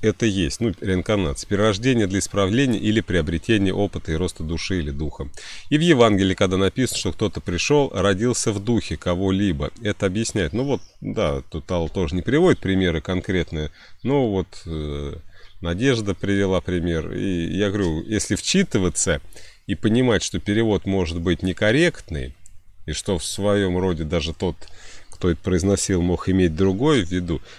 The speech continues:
Есть такие места, я говорю, обязательно, сейчас я тоже не хочу вырывать их из контекста или набирать, ролик этому посвящать. А в своё время, когда мы будем, я говорю, и вот я, э,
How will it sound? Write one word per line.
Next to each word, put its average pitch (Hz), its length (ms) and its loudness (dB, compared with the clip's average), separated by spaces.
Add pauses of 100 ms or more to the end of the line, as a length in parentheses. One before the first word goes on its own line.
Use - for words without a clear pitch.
(100)
Есть 131 260 2
такие 90 300 -2
места, 127 340 2
я 113 100 6
говорю, 95 140 4
обязательно, 98 420 0
сейчас - 220 -2
я 98 80 -2
тоже 98 240 -2
не 90 60 0
хочу 143 340 2
вырывать 104 480 2
их - 160 -6 (360)
из - 120 -6
контекста - 1040 0 (960)
или 87 200 -2
набирать, 110 580 2
ролик 98 380 0
этому 80 260 -4
посвящать. 90 600 -2 (360)
А 120 120 4
в - 40 -6
своё 131 260 4
время, 139 360 4
когда 98 280 2
мы 95 140 2
будем, 92 320 0
я 92 140 4
говорю, 87 260 2
и 92 200 -2
вот 92 200 0
я, 85 220 2 (220)
э, 71 180 -14